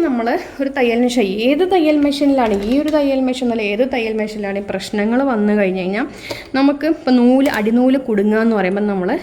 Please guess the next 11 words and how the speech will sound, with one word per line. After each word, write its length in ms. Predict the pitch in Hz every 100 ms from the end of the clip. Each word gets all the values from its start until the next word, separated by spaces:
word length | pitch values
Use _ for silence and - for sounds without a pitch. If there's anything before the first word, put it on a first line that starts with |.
| - 196
ഫസ്റ്റ് 300 | 196 - 262 277
ചെയ്യേണ്ടത് 560 | 208 185 185 180 254 - - - - - 302
എന്താണെന്ന് 320 | 302 294 285
പറഞ്ഞത്, 240 | 247 240 233
ഏത് 100 | 220 202
കണ്ടോ, 220 | 170 185 190 - - - - - - 320
ഈ 40 | 277
ബോബിൻ 360 | 247 214 233 247 247 -
കേസൊക്കെ 480 | 240 202 208 214 220 208
മാറ്റി 440 | 170 165 - 247 339 - -
ഇതേ 160 | -